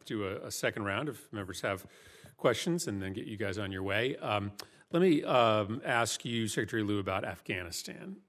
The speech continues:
Um, I, I framed in my opening remarks, uh, how our policy towards the region is transformed by our,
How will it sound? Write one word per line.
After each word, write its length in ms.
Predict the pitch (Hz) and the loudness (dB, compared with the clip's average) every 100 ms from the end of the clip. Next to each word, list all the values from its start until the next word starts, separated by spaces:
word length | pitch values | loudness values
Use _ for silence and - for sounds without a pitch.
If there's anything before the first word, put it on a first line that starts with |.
| - | -16
Um, 520 | 120 113 120 123 135 - - - - - - | -10 -10 -10 -10 -10 -10 -10 -10 -12 -12 -8
I, 60 | |
I 60 | 120 135 _ | -8 -8 _
framed 380 | - 143 135 113 | 2 6 6 6
in 80 | 107 | 4
my 120 | 107 | 6
opening 400 | 123 123 107 98 | 6 6 0 0
remarks, 580 | 98 95 104 113 - - | 0 0 0 -2 -6 -6
uh, 480 | - 101 107 113 127 | -6 -6 -6 -6 -4
how 320 | 95 92 90 - - _ _ | 0 0 -2 -10 -20 _ _
our 240 | - 110 95 | -2 0 0
policy 480 | - 123 113 - | 2 4 4 0
towards 340 | 104 107 101 92 | -4 -4 -4 -4
the 120 | 104 | -2
region 380 | 101 98 104 104 | 0 -2 -2 -4
is 120 | 95 | -4
transformed 800 | - 95 90 - 113 104 117 104 | -4 -6 -4 -2 0 2 -2 -4
by 460 | 95 90 90 95 - | -2 -2 -2 -6 -6
our, 300 | 127 92 90 | -4 -4 -4